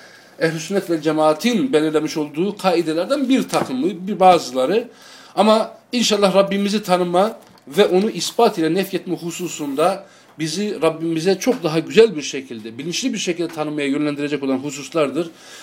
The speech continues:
Allahu Teala bizi hakkıyla kendisini takdir eden, hakkıyla kendisini tanıyıp, hakkıyla kendisine yönelmiş ve hakkıyla kendisine kulluk etmiş kullarından kılsın.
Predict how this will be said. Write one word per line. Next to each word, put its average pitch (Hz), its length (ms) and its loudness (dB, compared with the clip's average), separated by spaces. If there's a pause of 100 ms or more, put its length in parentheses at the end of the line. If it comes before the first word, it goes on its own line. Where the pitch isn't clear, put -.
Allahu 190 320 4
Teala 170 280 -2
bizi 165 420 -6 (500)
hakkıyla 175 400 -2
kendisini 160 440 -4
takdir 147 360 -6
eden, 160 400 0
hakkıyla 151 380 -6
kendisini 139 420 -8
tanıyıp, 143 440 -4
hakkıyla 147 340 -6
kendisine 131 420 -6
yönelmiş 127 560 -4 (380)
ve 120 40 -8
hakkıyla 135 400 -4
kendisine 127 600 -6 (140)
kulluk 131 260 -8
etmiş - 300 -8
kullarından 127 500 -2
kılsın. 120 380 -8